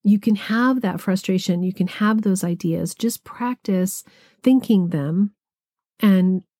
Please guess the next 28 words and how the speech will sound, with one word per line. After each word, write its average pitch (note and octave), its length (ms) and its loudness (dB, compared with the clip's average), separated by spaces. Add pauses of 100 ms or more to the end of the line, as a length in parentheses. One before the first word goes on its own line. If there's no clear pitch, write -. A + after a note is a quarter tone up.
(160)
monitoring G3+ 840 2
whether G3 320 2
it's G3 220 0
something F3+ 440 -2
that F3 120 -2
is E3 240 0
kind, G3+ 680 2 (120)
healthy, F3+ 720 -2 (500)
and E3+ 400 2 (160)
correct F#3+ 540 0
for - 180 -6
that E3+ 240 -6
time E3+ 640 -2
to - 120 -4
say, D#3+ 540 -2 (480)
and F3 180 2
that F3 100 2
it - 120 -4
should F3 380 -4 (240)
never A3+ 400 4
be A3 160 2
something F3+ 420 -2
that's E3+ 240 -6
a E3+ 40 -4
word F3 640 -2 (720)
or E3+ 440 2 (400)
some F#3+ 340 0
idea F3+ 640 2